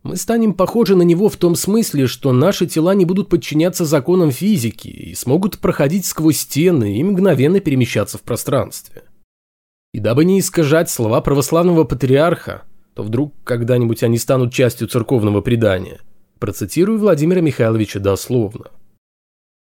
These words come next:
«Те, кто умер, воскреснут со своими телами, а у тех, кто будет жить до последнего момента человеческой истории, изменятся телеса. И это будут уже другие тела,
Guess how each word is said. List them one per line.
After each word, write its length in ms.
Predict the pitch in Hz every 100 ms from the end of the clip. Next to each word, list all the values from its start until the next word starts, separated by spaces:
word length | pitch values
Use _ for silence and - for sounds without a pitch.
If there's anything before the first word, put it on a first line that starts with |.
| _ _ -
«Те, 140 | 180
кто 320 | 180 170 156 -
умер, 420 | 208 185 98 101
воскреснут 680 | 92 - - 151 196 220 185
со 80 |
своими 400 | 202 151 147 147
телами, 680 | 127 139 135 175 104 92 92 - - _
а 140 | -
у 80 | 101
тех, 380 | - 170 185 - -
кто 200 | - 151
будет 260 | 185 180
жить 320 | 135 202 - -
до 160 | 139 147
последнего 560 | 151 - 180 151 127
момента 360 | 123 131 170 143
человеческой 720 | 123 135 156 170 175 - 170
истории, 600 | - - 175 196 190 170
изменятся 500 | 143 127 127 123 120
телеса. 640 | - 104 104 - 101 - - - _ _ _ _ _ _
И 40 | 107
это 240 | 165 233
будут 300 | 196 214 220
уже 160 | 190 190
другие 460 | 175 135 123 120
тела, 460 | - 123 123 90